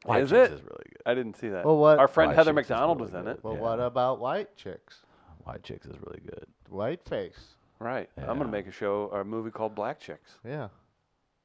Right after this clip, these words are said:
Speaker 1: I'm sorry, Marlon Wayans.
Speaker 2: Aw. He's kinda thinking
Speaker 1: I didn't
Speaker 2: now.
Speaker 1: mean, I
Speaker 2: He's
Speaker 1: didn't
Speaker 2: like,
Speaker 1: mean to.
Speaker 2: "Man, if I
Speaker 3: And
Speaker 2: need a
Speaker 3: he's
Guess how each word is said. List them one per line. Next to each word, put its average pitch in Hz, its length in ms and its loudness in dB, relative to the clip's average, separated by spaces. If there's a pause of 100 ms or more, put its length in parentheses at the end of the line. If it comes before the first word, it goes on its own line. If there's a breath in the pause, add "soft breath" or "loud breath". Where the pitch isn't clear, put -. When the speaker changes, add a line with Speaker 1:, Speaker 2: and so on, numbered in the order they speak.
(460)
Speaker 1:
I'm 87 100 -8
sorry, 71 260 -10
Marlon - 300 -12
Wayans. - 380 -18 (500)
Speaker 2:
Aw. 80 320 -12 (460)
He's 90 200 -18
kinda 78 220 -12
thinking 82 200 -10
Speaker 1:
I 92 60 2
didn't 80 180 -4
Speaker 2:
now. 78 40 -10
Speaker 1:
mean, 78 40 -10
I 80 160 -8
Speaker 2:
He's 85 60 -4
Speaker 1:
didn't - 20 -4 (100)
Speaker 2:
like, - 20 -12
Speaker 1:
mean 73 180 -10
to. 80 120 -10
Speaker 2:
"Man, 71 220 -10
if 78 120 -18
I 78 40 -14
Speaker 3:
And 80 100 -14
Speaker 2:
need - 60 -12
a - 100 -12
Speaker 3:
he's 101 100 -10